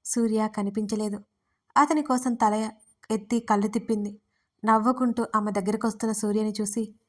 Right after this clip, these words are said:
కళ్ళు పెద్దవి చేసింది. "ఆగండి" అని చేతిని అడ్డుపెట్టింది ధాత్రి. అక్కడ ఉంది సూర్య కాబట్టి అడుగులాపేసి ఆమె వైపు చూశాడు. "ఏమైంది?" అని అడిగాడు సూర్య అయోమయంగా. "పూజ చేసుకోవాలి,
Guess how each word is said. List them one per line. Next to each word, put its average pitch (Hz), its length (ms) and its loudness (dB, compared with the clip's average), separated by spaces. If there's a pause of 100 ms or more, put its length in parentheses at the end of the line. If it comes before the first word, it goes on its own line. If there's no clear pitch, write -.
(380)
కళ్ళు 233 240 4
పెద్దవి 208 360 0 (100)
చేసింది. 214 420 -4 (520)
"ఆగండి" 233 540 4 (720)
అని 302 160 4
చేతిని 254 380 2
అడ్డుపెట్టింది 214 720 -2
ధాత్రి. 208 480 -4 (880)
అక్కడ 302 240 6
ఉంది 302 280 6
సూర్య 247 320 2
కాబట్టి 220 580 0
అడుగులాపేసి 208 880 4
ఆమె 202 200 0
వైపు 202 260 -2 (100)
చూశాడు. 208 320 -4 (680)
"ఏమైంది?" 269 680 2
అని 226 160 2
అడిగాడు 214 380 0
సూర్య 214 420 -4
అయోమయంగా. 202 580 -2 (600)
"పూజ 214 320 0
చేసుకోవాలి, 226 520 0